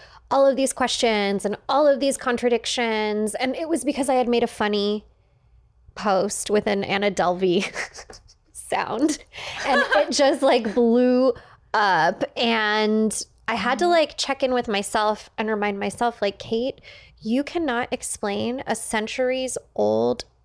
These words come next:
spiritual practice in fifteen fucking seconds." And I was reminded again why, like, our silence really is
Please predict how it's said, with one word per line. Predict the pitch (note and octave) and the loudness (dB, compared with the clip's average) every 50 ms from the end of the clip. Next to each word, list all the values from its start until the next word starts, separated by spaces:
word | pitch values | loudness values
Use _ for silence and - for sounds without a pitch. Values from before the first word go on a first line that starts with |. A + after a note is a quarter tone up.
| _ _ | _ _
spiritual | - - - - A#3 A3+ A#3 A#3 - - B3 A#3+ | -12 -10 -6 -2 -2 -2 -2 -2 -2 -4 -4 -4
practice | - - - - - - - - B3+ C4 C#4 C4+ - - | -6 -8 -10 -10 -10 -8 -4 -2 0 0 0 -2 -4 -6
in | - A3+ A3 | -6 -6 -6
fifteen | A3 - - G#3 - - - - A#3+ A#3 | -6 -8 -8 -10 -10 -12 -14 -12 -12 -14
fucking | A#3 _ - A3 - - A3+ G#3+ G#3+ A3 | -10 _ -10 -8 -8 -8 -10 -10 -10 -10
seconds." | - - A3+ - - - A#3+ - - - - - - - - - - - - _ _ _ _ _ - - _ _ _ | -8 -6 -8 -8 -6 -8 -8 -8 -8 -8 -12 -14 -14 -12 -10 -10 -10 -12 -14 _ _ _ _ _ -20 -20 _ _ _
And | - B3 A3+ A3+ A3 G#3+ G#3+ A3 A3 A3 A3 A3 G#3+ - - - - - _ _ _ _ _ _ _ _ _ _ _ _ _ _ _ _ _ _ _ _ _ _ _ _ _ _ _ _ _ _ _ _ _ _ _ _ _ _ _ _ _ _ - | -4 -2 -2 0 0 2 2 2 2 2 0 0 -2 -4 -8 -14 -20 -20 _ _ _ _ _ _ _ _ _ _ _ _ _ _ _ _ _ _ _ _ _ _ _ _ _ _ _ _ _ _ _ _ _ _ _ _ _ _ _ _ _ _ -2
I | C4 B3 A3+ | 0 2 4
was | A3+ A#3 G#3+ A3+ | 4 2 2 2
reminded | A3 A3 A3+ A#3 A#3+ A#3 A#3+ G#3+ | 2 2 2 2 2 2 2 2
again | A3 G#3 G#3 B3 C4+ C#4+ B3+ A#3+ A#3 A#3 A#3 A#3 - | 2 2 0 0 2 2 2 2 2 0 0 -2 -2
why, | A3 G#3+ G#3+ A3 A3 A3+ A#3+ A#3 G#3 G3+ G3 F#3+ F#3 F#3 G#3 - A#3 A#3+ A#3+ - _ _ _ | -2 0 2 2 2 2 2 0 0 0 0 0 0 0 0 0 -2 -4 -8 -12 _ _ _
like, | - A3+ G#3 G3 F#3+ G3 F#3+ F#3+ - - - _ _ _ _ | -4 -2 0 2 2 0 0 -2 -6 -16 -18 _ _ _ _
our | - G3+ G3+ G3+ G3+ G3+ G#3+ A#3 - _ _ _ _ _ _ _ _ _ _ _ _ _ _ | -6 -4 -2 -2 -2 -2 -4 -8 -12 _ _ _ _ _ _ _ _ _ _ _ _ _ _
silence | - - - - - - - B3 A#3+ B3+ C4 B3 G#3+ G3+ F#3+ F#3 F#3+ G#3 G3+ - - - - - | -18 -16 -14 -12 -10 -4 -2 0 0 2 2 0 0 0 -2 -2 -2 -4 -6 -8 -10 -10 -10 -6
really | G#3 G#3 A3 A3 G#3+ G#3+ G#3+ - | -2 0 2 2 2 2 0 0
is | - - G3 G#3 A3+ A#3 B3+ B3 A#3 A#3 A3+ - | 0 0 0 2 2 2 2 0 0 -4 -8 -10